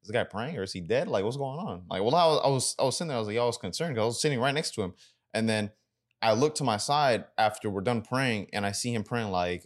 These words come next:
uh, sunnah. So then I see him, this dude's only moving his neck.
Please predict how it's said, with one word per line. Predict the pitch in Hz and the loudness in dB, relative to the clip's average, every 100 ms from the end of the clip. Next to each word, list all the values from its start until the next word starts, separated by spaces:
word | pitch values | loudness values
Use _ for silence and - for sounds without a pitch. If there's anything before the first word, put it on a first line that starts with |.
| - | -2
uh, | 90 87 85 | 0 0 -4
sunnah. | - 131 104 - _ _ _ | -2 -2 -2 -8 _ _ _
So | - | -4
then | 101 104 | 0 0
I | 101 | 0
see | - 143 | 0 0
him, | 120 - | 0 -4
this | 107 110 | -8 -4
dude's | 127 113 | -4 -4
only | 123 131 127 | -2 0 0
moving | 113 123 117 | 0 0 -2
his | 107 85 | -6 -6
neck. | 95 113 - | -4 -4 -6